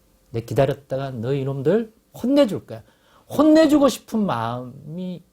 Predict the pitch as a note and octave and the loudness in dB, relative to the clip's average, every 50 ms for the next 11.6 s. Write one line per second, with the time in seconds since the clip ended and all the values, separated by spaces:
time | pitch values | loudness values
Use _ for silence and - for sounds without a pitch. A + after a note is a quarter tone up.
0 | _ _ _ _ _ - G3 G3+ G3+ G3 F#3 E3+ D#3 B2+ G#2 A2+ G#2 A2+ A2+ - | _ _ _ _ _ -4 -2 0 0 0 0 -2 -2 -4 -4 -6 -6 -6 -8 -8
1 | B2+ B2 B2 A2+ G2+ F#2 F#2 G2+ - B2+ B2+ B2 G#2+ _ _ _ _ _ _ _ | -12 -12 -12 -12 -12 -14 -16 -18 -18 -16 -16 -16 -18 _ _ _ _ _ _ _
2 | _ _ _ _ _ _ _ _ _ _ _ _ _ _ _ _ _ _ _ _ | _ _ _ _ _ _ _ _ _ _ _ _ _ _ _ _ _ _ _ _
3 | _ _ _ _ _ _ _ _ E3+ G#3 B3 C4 A3+ F#3 E3+ C#3 - _ - D3 | _ _ _ _ _ _ _ _ 6 8 8 8 6 6 2 -4 -8 _ -10 -10
4 | C#3 A#2+ A#2+ A#2+ A#2+ A#2+ A#2+ B2+ B2+ B2+ B2+ - G#3+ C4 C#4 C4 A3 F#3+ D#3+ D3+ | -8 -8 -8 -10 -12 -12 -12 -10 -10 -10 -6 -2 0 2 2 2 0 -2 -4 -6
5 | C#3 C3 A#2+ - B2+ B2+ D3+ D#3+ C#3 G2 F#2 G2+ G2+ G2+ A2 A2+ G#2+ G#2 F#2+ E2+ | -8 -10 -12 -14 -14 -14 -12 -12 -10 -10 -10 -12 -12 -12 -12 -12 -14 -14 -16 -18
6 | E2+ E2 D#2+ - - A2+ _ _ _ _ _ _ _ _ _ - G2+ G2 - B2 | -20 -20 -20 -20 -20 _ _ _ _ _ _ _ _ _ _ -18 -16 -10 -4 0
7 | D3+ F#3 A3+ A#3+ A#3 - _ _ _ _ _ - G2+ F#2 F#2 F#2+ G2 G#2+ B2 A#2+ | 2 2 2 2 -2 -8 _ _ _ _ _ -16 -14 -12 -12 -10 -10 -10 -10 -12
8 | G2 E2 D#2+ D#2 D#2 E2+ F2 F2 - - - - - C3+ A#2+ - - _ _ _ | -14 -16 -18 -20 -20 -20 -20 -20 -20 -20 -20 -20 -20 -20 -20 -20 -20 _ _ _
9 | _ _ _ _ _ _ _ _ _ _ _ _ _ - - - - G#2+ G2+ A#2 | _ _ _ _ _ _ _ _ _ _ _ _ _ -10 -8 -6 -4 -4 -2 -2
10 | G#2+ D#3+ E3+ E3+ - G2+ G#2+ A2 A#2 B2+ B2 - - - G#2+ G2 G#2+ G2+ - G2+ | 0 0 -2 -2 -4 -6 -6 -6 -6 -8 -12 -14 -16 -18 -18 -16 -16 -16 -16 -16
11 | F#2 F#2 F#2+ G2+ F#2 E2 F2+ A2 C3+ _ _ - _ | -18 -16 -18 -18 -20 -20 -20 -20 -20 _ _ -20 _